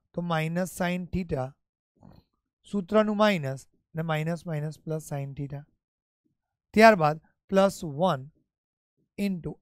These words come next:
આ છુપાઈ દઈએ, તો આ બંનેનો ગુણાકાર કરે તો માઇનસ માઇનસ પ્લસ sin સ્ક્વેર theta થઈ ગયું અને માઇનસ માઇનસ પ્લસ વન. So finally જોઈ લે,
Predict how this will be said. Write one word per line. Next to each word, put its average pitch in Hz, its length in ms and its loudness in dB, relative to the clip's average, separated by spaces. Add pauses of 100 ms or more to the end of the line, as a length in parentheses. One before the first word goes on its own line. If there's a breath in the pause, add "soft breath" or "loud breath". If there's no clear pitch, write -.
આ 185 120 4
છુપાઈ 208 340 0
દઈએ, 208 240 -2 (420)
તો 190 60 2
આ 196 40 6
બંનેનો 202 360 2
ગુણાકાર 202 420 2
કરે 202 160 2
તો 202 80 -2
માઇનસ 180 400 0
માઇનસ 185 340 -2
પ્લસ 151 340 0 (320)
sin 165 380 -2
સ્ક્વેર 185 340 -2
theta 180 280 0
થઈ 185 140 -2
ગયું 196 260 -4 (440 loud breath)
અને 180 180 4
માઇનસ 170 440 -2
માઇનસ 175 300 -4
પ્લસ 165 380 -2
વન. 147 320 -8 (1600)
So 226 280 4
finally 190 680 2 (800)
જોઈ 190 180 4
લે, 127 180 -2